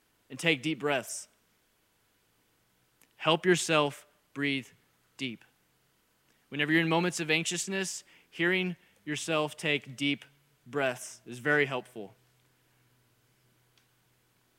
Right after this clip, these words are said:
We need to commit to a regular technology fast.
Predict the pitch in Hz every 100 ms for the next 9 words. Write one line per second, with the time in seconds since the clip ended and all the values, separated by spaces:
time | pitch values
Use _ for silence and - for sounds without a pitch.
0 | _ _ _ - - _ _ _ _ _
1 | _ _ _ _ _ _ _ _ 151 220
2 | 196 196 175 156 160 _ _ - 190 165
3 | 175 180 - - 175 147 147 175 185 175
4 | 175 170 156 _ _ _ - 160 160 160
5 | 156 120 - 113 95 - -